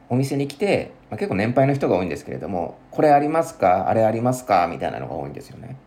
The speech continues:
うん。で、まあ、ちょうどこの間の話なんですけれども、まあ、あるね、あのー、おばあちゃんとおばさんの間くらいの年齢的に、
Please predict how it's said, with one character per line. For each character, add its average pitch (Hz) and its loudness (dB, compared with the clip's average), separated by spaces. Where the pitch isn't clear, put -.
う 71 -12
ん。 69 -12
で、 165 2
ま 101 -4
あ、 104 -8
ち - -8
ょ 208 4
う 220 0
ど 208 0
こ - -6
の 175 2
間 175 2
の 139 0
話 87 -4
な 85 -4
ん 76 -6
で 64 -8
す - -16
け 71 -14
れ 67 -10
ど 71 -12
も、 85 -4
ま 87 0
あ、 - 0
あ 98 2
る 76 -2
ね、 110 -8
あ 80 -8
の 67 -10
ー、 82 -12
お 85 -10
ば 110 2
あ 110 -2
ち 92 -8
ゃ 73 -6
ん - -12
と - -8
お 73 -6
ば 98 -2
さ 87 -6
ん 80 -8
の 80 -4
間 80 -2
く 82 -8
ら 71 -2
い 69 -8
の 58 -14
年 82 -8
齢 71 -8
的 69 -16
に、 50 -14